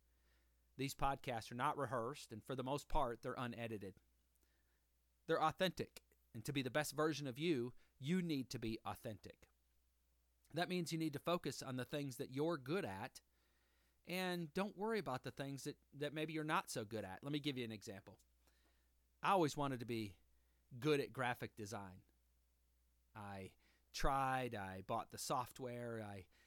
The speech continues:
had one of my good friends that is excellent at graphic design. I had him help me to try to figure it out, and, and the end result was I'm just not good at it. Like, I just don't have an eye for graphic design.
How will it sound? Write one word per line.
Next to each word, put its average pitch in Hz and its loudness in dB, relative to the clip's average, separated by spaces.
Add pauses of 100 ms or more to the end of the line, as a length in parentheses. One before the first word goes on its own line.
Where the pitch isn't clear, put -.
(320)
had 123 0 (100)
one 131 -4
of 113 -2
my 113 -2
good 120 -2
friends 127 0
that 107 -6
is 107 -10
excellent 120 -2
at 107 -12
graphic 110 -6
design. 117 -6
I 110 -6
had 117 -6
him 123 -8 (440)
help 156 4
me 139 -2
to 117 -6
try 127 0
to 113 0
figure 143 0
it 131 -2
out, 135 0
and, 139 -6
and 170 -4
the 175 -6
end 226 0
result 170 4
was 123 -2
I'm 220 0
just 233 -2
not 175 0
good 185 -2
at - -8
it. - -18 (380)
Like, 151 0
I 160 2
just 175 0
don't 165 -2
have 143 2
an 127 -2
eye 117 0
for 101 -6
graphic 107 -4
design. 95 -6